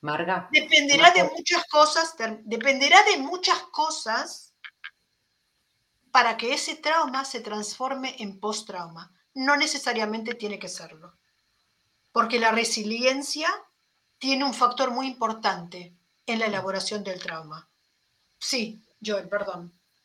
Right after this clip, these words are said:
Speaker 1: Yo, yo me quedé todavía en los seis meses del principio. Perdona, pero a mí me, me, me afectó mucho lo que, lo que dijiste y cómo, eh,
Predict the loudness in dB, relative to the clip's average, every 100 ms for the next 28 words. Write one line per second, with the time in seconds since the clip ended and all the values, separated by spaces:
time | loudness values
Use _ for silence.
0 | -2 2 2 4 6 6 8 8 8 8
1 | 10 10 12 10 12 8 8 4 4 2
2 | 2 2 0 0 2 0 0 -2 -2 -2
3 | -2 0 0 0 -6 -4 2 4 6 4
4 | 4 0 2 4 4 2 0 -2 -2 -2
5 | -2 0 2 2 2 0 4 4 4 2
6 | 2 4 4 4 2 0 0 0 -4 -6
7 | -6 -2 0 -2 0 2 4 2 -2 _
8 | _ _ _ _ -4 4 6 6 4